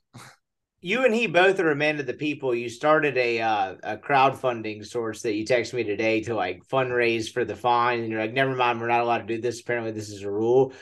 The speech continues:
Speaker 2: But the, it's the thought that counts. Like, truly, y'all are the man of the people. Y-, you should get an honorary Ole Miss degree, honestly, at this point. So you guys finish up that game. You see the scene.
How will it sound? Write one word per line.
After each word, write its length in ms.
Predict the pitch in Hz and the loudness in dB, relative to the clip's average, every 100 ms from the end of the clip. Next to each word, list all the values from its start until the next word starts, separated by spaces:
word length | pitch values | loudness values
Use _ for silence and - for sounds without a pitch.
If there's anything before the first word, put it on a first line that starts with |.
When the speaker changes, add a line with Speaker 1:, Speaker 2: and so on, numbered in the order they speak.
| - | -6
Speaker 2:
But 160 | - 151 | -2 2
the, 220 | 180 151 | 4 6
it's 140 | 165 170 | 4 4
the 140 | 170 | 4
thought 280 | 208 220 220 | 6 6 6
that 160 | 156 | 0
counts. 460 | - 139 90 - - | 0 0 -2 -10 -10
Like, 320 | - 123 - | -6 -6 -8
truly, 380 | - 196 196 185 | 2 10 10 10
y'all 240 | 170 151 160 | 8 8 8
are 180 | 165 | 8
the 80 | 160 | 6
man 220 | 147 151 | 2 -2
of 80 | 147 | -2
the 40 | 135 | -4
people. 520 | 143 139 147 135 - | -6 -6 -6 -6 -6
Y-, 160 | 117 131 | -12 -8
you 160 | 143 | -6
should 180 | 147 175 | -2 4
get 100 | 190 | 4
an 80 | 165 | 6
honorary 460 | 165 165 156 147 127 | 6 6 4 4 4
Ole 160 | 127 | 4
Miss 200 | 131 127 | 2 -2
degree, 340 | - 101 120 120 | -4 -6 -4 -2
honestly, 400 | 123 123 127 123 | -4 -6 -4 -4
at 120 | 113 | -4
this 160 | 123 | -8
point. 380 | 117 135 131 120 - _ _ _ | -6 -2 -2 -4 -12 _ _ _
So 520 | - 220 208 190 - - _ _ | 2 8 10 8 6 -6 _ _
you 180 | - 226 | -4 0
guys 640 | 262 269 233 202 160 - - _ _ - | 6 8 10 8 4 0 -16 _ _ 2
finish 300 | 208 254 254 | 4 4 4
up 140 | 240 | 4
that 200 | 214 175 | 4 2
game. 300 | 139 135 131 | 2 0 -2
You 100 | 131 | -6
see 180 | 131 190 | -4 -2
the 120 | 180 | -2
scene. 560 | - 143 127 120 117 | -2 -2 -2 -6 -8